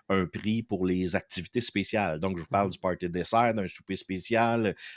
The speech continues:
Speaker 1: ainsi de suite. Ces activités spéciales-là,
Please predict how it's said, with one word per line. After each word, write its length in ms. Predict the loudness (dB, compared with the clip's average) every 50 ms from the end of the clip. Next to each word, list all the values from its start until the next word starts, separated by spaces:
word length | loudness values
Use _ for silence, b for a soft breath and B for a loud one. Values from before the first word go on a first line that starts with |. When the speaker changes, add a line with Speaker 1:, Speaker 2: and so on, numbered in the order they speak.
| B -4
Speaker 1:
ainsi 240 | -4 -2 0 0 0
de 60 | 0
suite. 240 | 2 2 0 0 -2 _ _
Ces 220 | -8 -6 -2 -2 -2
activités 480 | -4 -4 -6 -8 -8 -6 0 0 0
spéciales-là, 800 | 0 2 0 0 0 0 2 2 2 2 2 2 2 2 2 0